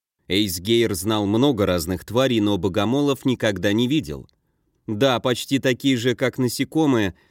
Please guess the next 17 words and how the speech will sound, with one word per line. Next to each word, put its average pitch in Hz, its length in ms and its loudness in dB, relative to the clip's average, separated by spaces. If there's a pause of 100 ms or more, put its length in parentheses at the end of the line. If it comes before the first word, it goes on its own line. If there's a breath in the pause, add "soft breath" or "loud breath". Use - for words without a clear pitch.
только 139 300 2
размером 143 520 2
с - 100 -6
крупного 107 440 0
коня. 101 540 -2 (600)
Рыцарь 151 540 2
поёжился, 143 800 0
представив 123 680 -2
настолько 123 760 0
огромного 107 480 0
жука. 87 500 -6 (800)
«Они 139 320 4
ройные, 110 640 2
мы 127 300 2
уничтожили 127 680 2
пять 117 280 -2
маток. 95 500 -4